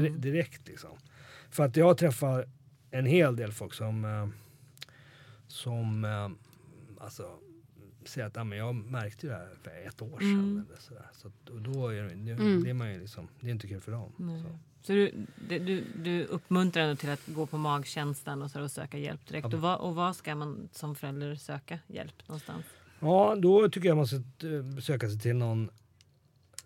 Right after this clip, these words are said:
Speaker 2: lokal beroendemottagning för ungdomar.
Speaker 1: Mm.
Speaker 2: Det, det är, ofta heter det väl Mini Maria. I
Speaker 3: Mm.
Speaker 2: alla fall i Stockholm och Malmö och Göteborg tror jag det heter.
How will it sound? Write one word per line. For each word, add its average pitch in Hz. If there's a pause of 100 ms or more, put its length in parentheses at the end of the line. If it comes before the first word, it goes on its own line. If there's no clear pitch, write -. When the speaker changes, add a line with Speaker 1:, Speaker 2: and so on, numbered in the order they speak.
(320)
Speaker 2:
lokal 107
beroendemottagning 113
för 104
ungdomar. 107 (180)
Speaker 1:
Mm. 160
Speaker 2:
Det, 127
det 123
är, 127
ofta 131
heter 139
det 120
väl 113
Mini 110
Maria. 117 (300)
I 254
Speaker 3:
Mm. 202
Speaker 2:
alla 202
fall 135
i 113
Stockholm -
och 113
Malmö 113
och 107
Göteborg 107
tror 98
jag 87
det 90
heter. -